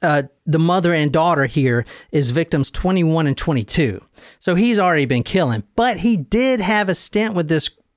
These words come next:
woman y-, in the years past. So at the train station, they run into each other again, and they, you know, decide to have a little romantic rendezvous. Well, her daughter is with her.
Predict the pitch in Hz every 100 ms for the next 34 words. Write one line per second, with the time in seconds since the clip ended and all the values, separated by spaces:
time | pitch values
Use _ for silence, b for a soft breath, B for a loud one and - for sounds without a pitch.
0 | - 165 139 175 208 143 127 131 B B
1 | B _ 175 160 175 175 147 147 139 -
2 | - 160 117 95 - B B B 226 220
3 | 202 - 226 269 - 202 185 190 185 190
4 | 156 151 139 170 170 170 170 143 127 -
5 | 127 123 123 127 135 110 107 117 143 143
6 | 139 131 - b b b b b - 151
7 | 143 131 - 170 165 - 185 160 151 147
8 | 143 143 - _ _ _ _ - 156 185
9 | 180 185 185 180 156 160 160 165 - 151
10 | 131 139 147 156 131 117 113 - B B
11 | B 185 208 262 170 196 226 185 139 123
12 | 127 120 - 101